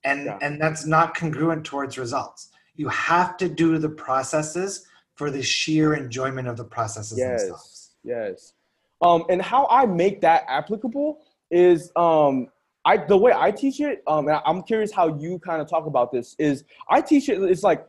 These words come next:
Speaker 2: when you're already kind of in that flowing state, like, 'cause every, every one of us at some time in the day feel better than, or a little, floating a little higher than the rest of the day kinda thing. And when you're floating kind of the highest during your day, that's the time to kinda practice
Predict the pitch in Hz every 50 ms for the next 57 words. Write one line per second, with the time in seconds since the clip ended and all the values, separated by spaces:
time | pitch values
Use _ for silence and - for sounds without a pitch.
0 | _ _ _ 139 156 156 160 160 185 220 262 254 208 202 175 160 156 165 175 180
1 | 160 160 135 - - 151 147 147 139 120 - - 139 147 143 139 131 123 - -
2 | - - 143 147 151 147 147 143 139 135 - - 156 143 135 123 117 127 123 -
3 | 175 160 - 220 233 277 277 - - _ - 226 220 247 226 190 196 190 190 175
4 | 151 156 151 147 - - 135 - - 170 165 160 - 170 160 156 156 147 135 117
5 | - 139 143 147 131 127 127 - _ _ _ _ _ _ - 185 175 156 127 160
6 | 156 151 156 156 151 151 156 - _ _ - 147 139 135 131 131 127 120 _ _
7 | _ _ 160 165 165 - 165 165 180 208 208 208 - - 202 220 226 220 226 214
8 | 196 185 190 180 165 165 160 165 170 170 151 151 143 143 139 127 123 117 139 147
9 | 147 - 139 131 120 110 123 113 110 107 - - _ _ _ - 143 135 127 120
10 | - 156 143 135 131 117 131 131 127 - - _ _ _ 135 143 160 185 185 -
11 | 196 202 196 190 185 190 190 185 175 185 175 170 165 147 123 117 - - 143 160
12 | 156 151 143 - - 135 135 131 123 117 107 127 123 113 131 139 151 - - 135
13 | - _ 127 120 120 123 113 117 113 - - 110 113 107 101 98 - _ _ _
14 | _ _ _ _ _ _ _ _ _ _ _ _ _ _ - 160 139 135 131 135
15 | 135 120 - _